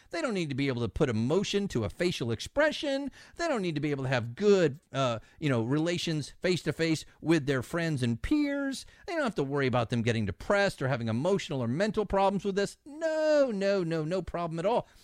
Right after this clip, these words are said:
By the way, uh, we had private schools last year that didn't use masks, and there's no evidence that they had a higher outbreak of covid than the schools that were required to have masks.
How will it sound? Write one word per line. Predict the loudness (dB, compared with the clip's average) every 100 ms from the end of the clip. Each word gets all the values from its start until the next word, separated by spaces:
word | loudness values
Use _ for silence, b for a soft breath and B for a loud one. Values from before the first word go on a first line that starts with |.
| b b -2
By | 2
the | 4
way, | 2 0 b b b -2
uh, |
we | 2 0
had | 2
private | 0 -2
schools | -2 -2
last | 0 -2 0
year | -2
that |
didn't | -2 -2
use | -2 -2
masks, | 0 0 -2 -10 b b b
and | 2 4
there's | 2 2
no | 2 4
evidence | 2 2 0 -2
that | 0
they | 2 4
had | 6 6 4 0 -2
a | 4 4 2
higher | -2 2 4 6 4
outbreak | 2 2 0 0
of | -2
covid | 0 2 0 -2 b b 0
than | 2 2 -4 _
the | -6 -6
schools | -2 0 2
that | 0
were | -2
required | -2 -2 -2 0 0
to | 0
have | 0 0
masks. | 0 -2 -8 -20 -20